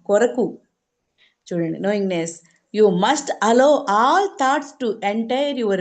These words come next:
brain consciousness unaltered by judgments so that they can be fully experienced." అంటే, మీరు ఏమాత్రం తీర్పులు,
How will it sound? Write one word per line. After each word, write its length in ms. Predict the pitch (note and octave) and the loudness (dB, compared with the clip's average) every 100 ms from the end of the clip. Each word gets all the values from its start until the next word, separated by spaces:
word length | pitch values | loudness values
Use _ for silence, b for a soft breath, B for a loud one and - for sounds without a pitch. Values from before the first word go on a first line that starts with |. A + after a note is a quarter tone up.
| D#3 | -4
brain 380 | E3+ F#3 A3 A#3+ | -8 -6 -6 -6
consciousness 800 | - F3 E3+ E3 D#3 D3+ D#3 - - _ b b b b b b b _ _ _ _ _ _ _ _ _ _ _ | -6 -6 -6 -8 -10 -10 -12 -12 -18 _ b b b b b b b _ _ _ _ _ _ _ _ _ _ _
unaltered 840 | G#3+ C4 - A3+ C4 B3+ D4 D4 G#3 | -2 0 2 4 4 4 2 2 2
by 220 | G#3 F3+ E3 | 2 2 -2
judgments 680 | D3 F#3+ F3+ G#3+ G3+ D3+ D3+ - - _ _ | 0 0 2 0 2 0 -4 -10 -16 _ _
so 200 | - G#3 F3+ F3+ E3+ | -6 -2 0 -2 -4
that 260 | E3 F#3 F3 | 0 0 0
they 180 | C#3+ F3 | 0 0
can 340 | - G3 G3+ | 2 0 2
be 120 | F#3+ F#3 | 2 0
fully 460 | - - C#4 C#4+ C#4+ C#4+ - | -2 -2 0 2 2 -2 -4
experienced." 1200 | F#3 - - G3 F#3 E3+ E3+ F3 E3+ E3 E3+ D#3 - b b b | -4 -6 -8 -6 -4 -4 -2 -2 -4 -8 -8 -8 -8 b b b
అంటే, 320 | E3+ D#3 D#3+ E3+ G#3+ E4 - B B B B - | -4 0 2 4 4 2 -2 B B B B -2
మీరు 280 | A3 B3 G#3 | 2 4 2
ఏమాత్రం 480 | A3 B3 D4 D#4 E4 A#3 | 2 4 2 2 0 0
తీర్పులు, 460 | B3+ B3+ B3+ F#3 | -2 -4 -2 -4